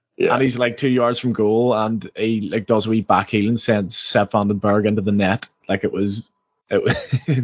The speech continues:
Speaker 2: was next level. But yeah, that's the only game I can remember him playing. No, I think, um, like, Zinchenko is, is a phenomenal signing for them. And if, like, I mentioned earlier and made the comparison to Spurs, and actually looking back on it, it was a bit rash and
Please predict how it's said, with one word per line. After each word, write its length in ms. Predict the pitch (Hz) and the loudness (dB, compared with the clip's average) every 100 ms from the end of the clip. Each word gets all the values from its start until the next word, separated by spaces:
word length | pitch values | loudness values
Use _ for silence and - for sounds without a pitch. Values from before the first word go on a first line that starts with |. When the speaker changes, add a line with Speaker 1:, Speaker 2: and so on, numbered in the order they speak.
| 113 | 0
Speaker 2:
was 100 | 120 | 0
next 240 | 120 110 | -2 -2
level. 220 | 104 101 | -2 0
But 80 | 113 | 2
yeah, 160 | 117 113 | 2 2
that's 200 | 127 127 | 2 2
the 60 | 123 | 0
only 120 | 113 | 0
game 140 | 101 | -2
I 40 | 104 | -2
can 80 | 110 | -2
remember 200 | 101 107 | -2 -2
him 80 | |
playing. 280 | 104 110 127 - - - | 0 0 0 -8 -18 -6
No, 320 | 135 131 120 | 0 2 2
I 80 | - | 2
think, 320 | 131 151 156 | 2 0 2
um, 460 | 151 120 113 113 110 - - - - _ | 2 2 4 2 0 -6 -18 -20 -20 _
like, 160 | 110 110 | -4 -2
Zinchenko 760 | 127 123 120 131 156 139 117 | -2 0 0 0 2 2 2
is, 280 | 104 104 101 | -2 -4 -8
is 160 | - 98 | -10 -10
a 40 | |
phenomenal 440 | 107 95 95 110 | -6 -4 -2 -2
signing 280 | 113 110 113 | -2 -2 -2
for 140 | - 123 | 0 0
them. 140 | 127 | 2
And 180 | 113 131 | 0 0
if, 420 | 131 175 101 - - _ - - _ _ _ | 0 0 0 -8 -20 _ -20 -20 _ _ _
like, 100 | 113 - | -10 -4
I 100 | 156 | -2
mentioned 360 | 165 165 139 | 0 -2 0
earlier 480 | 110 101 110 117 113 - _ - | 0 2 2 2 2 -4 _ -12
and 260 | 101 110 113 | -8 -6 -2
made 200 | 123 120 | -2 -2
the 60 | |
comparison 380 | 113 107 104 104 | -4 -2 -2 -4
to 60 | 107 | -6
Spurs, 320 | - 104 117 | -4 -2 0
and 80 | 117 | 0
actually 200 | 123 143 | -2 0
looking 220 | 117 110 101 | -2 0 -2
back 180 | 87 | -2
on 80 | 107 | -2
it, 40 | 87 | -4
it 20 | |
was 80 | 107 | 0
a 40 | |
bit 160 | 117 95 | 0 0
rash 400 | 101 98 104 - | -2 -2 -4 -4
and 200 | 107 | -4